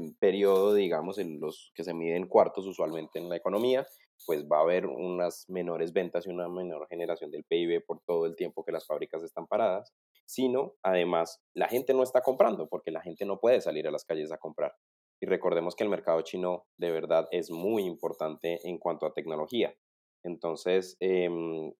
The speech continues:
obviamente tiene un impacto absolutamente global, eh, o se dice un poco y de lo que hemos, eh, leído,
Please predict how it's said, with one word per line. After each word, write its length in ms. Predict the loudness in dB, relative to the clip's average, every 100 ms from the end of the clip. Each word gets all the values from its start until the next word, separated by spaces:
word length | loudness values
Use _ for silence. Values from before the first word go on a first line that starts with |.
| -20 _
obviamente 600 | 4 6 6 4 2 2 4
tiene 200 | 2 2
un 80 |
impacto 460 | 0 0 -2 2 2
absolutamente 640 | 2 0 -2 0 -4 -2 0
global, 480 | 2 4 2 0 _ _ _ _ -2
eh, 800 | 2 4 4 2 2 2 0 -4 _ _ _ -6 4
o 280 | 4 4 -4 -16 -18 _ _ -8
se 220 | 2 4
dice 320 | 4 2 0
un 100 | 2
poco 260 | 4 4 4
y 40 |
de 120 | 4
lo 140 | 2 0
que 220 | 0 -2
hemos, 420 | -2 -4 -4 -12 _ _ _ -8
eh, 300 | -4 -2 -2
leído, 680 | 2 2 4 4 4 2